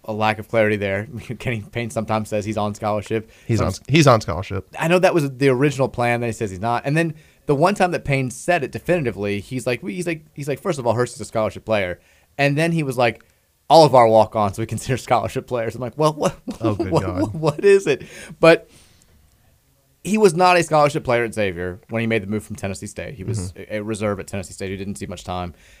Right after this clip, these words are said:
Speaker 1: And Fabio was, I think, still could be a good college player, could be a, a solid addition, but he's not a, he didn't have a ranking. He, did, he didn't have a, a
Speaker 2: Right.
Speaker 1: top one hundred fifty ranking. He's not the type of player that we envision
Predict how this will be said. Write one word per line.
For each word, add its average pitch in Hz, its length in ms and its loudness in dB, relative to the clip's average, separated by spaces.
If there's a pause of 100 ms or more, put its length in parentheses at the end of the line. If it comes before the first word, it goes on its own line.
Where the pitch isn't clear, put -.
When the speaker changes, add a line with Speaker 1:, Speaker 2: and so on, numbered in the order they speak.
(100)
Speaker 1:
And 113 100 -4
Fabio 113 460 4
was, 104 480 -6 (600)
I - 60 -12
think, - 320 -10 (1080)
still - 320 2
could 165 160 0
be 151 120 4
a 135 80 6
good 135 280 2
college 120 360 2
player, 127 260 0
could 120 160 -12
be 117 160 0
a, 101 300 -4
a 95 40 -10
solid 113 300 2
addition, 107 340 -6
but 127 120 -10
he's 139 200 -14 (120)
not 110 260 -2
a, 123 160 -6 (160)
he 143 220 -6
didn't 185 160 -2
have 170 100 2
a 160 60 0
ranking. 156 320 -6
He, 95 80 -10
did, 110 160 -4
he 110 80 -6
didn't 120 180 -8
have 123 140 -4
a, 117 80 -2
a - 20 -6
Speaker 2:
Right. 107 180 -6
Speaker 1:
top 113 200 -2
one 107 100 -4
hundred 104 240 -6
fifty 95 240 -14
ranking. 82 300 -10
He's 90 100 -14
not 113 120 -2
the 104 60 -16
type 110 160 -4
of 98 120 -12
player 107 180 -2
that 95 80 -8
we 107 80 -8
envision 101 460 -6